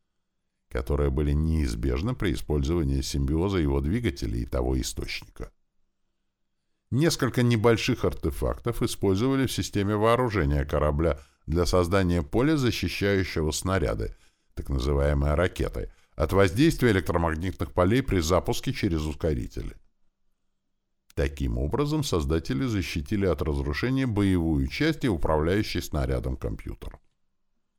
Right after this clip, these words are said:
Тьма тихонько хмыкнула про себя. Что, что, а разумные всегда старались создать максимально эффективные виды оружия.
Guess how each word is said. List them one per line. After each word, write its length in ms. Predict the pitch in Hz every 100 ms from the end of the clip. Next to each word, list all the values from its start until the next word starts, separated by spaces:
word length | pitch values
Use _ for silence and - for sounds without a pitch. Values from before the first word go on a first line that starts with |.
| _ _ _ _ _ _ _ _ _
Тьма 320 | - 90 82
тихонько 540 | 71 127 - 98 73 117
хмыкнула 540 | 104 76 - 55 53
про 160 | - 58
себя. 340 | - 55 50 - - _ _ _ _ _ -
Что, 260 | - 67
что, 360 | - - 95 - -
а 160 | -
разумные 500 | 110 107 113 110 104
всегда 340 | 92 98 90 107
старались 460 | - 87 82 80
создать 380 | - 82 82 73
максимально 640 | 71 71 82 82 78 76 69
эффективные 640 | - - 76 62 64 65
виды 280 | 64 58 -
оружия. 560 | 67 113 98 92 -